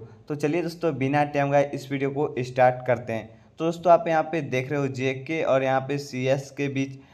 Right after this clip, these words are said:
जो दोस्तों लंका, लंका प्रीमियर का मुकाबला खेला जाएगा।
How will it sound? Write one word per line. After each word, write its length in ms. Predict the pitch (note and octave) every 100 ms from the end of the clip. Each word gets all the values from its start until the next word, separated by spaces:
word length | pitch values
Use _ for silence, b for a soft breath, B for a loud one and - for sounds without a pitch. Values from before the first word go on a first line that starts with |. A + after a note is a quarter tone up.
| B -
जो 180 | B2 D3
दोस्तों 300 | D3 D3+ C#3
लंका, 320 | B2+ B2+ C3+ C3
लंका 360 | C3 B2+ C3 C#3+
प्रीमियर 480 | C#3+ C3+ C3 C#3 C3+
का 120 | C#3
मुकाबला 420 | B2+ B2+ B2+ C3+
खेला 280 | C3 C#3 C3
जाएगा। 260 | B2+ C3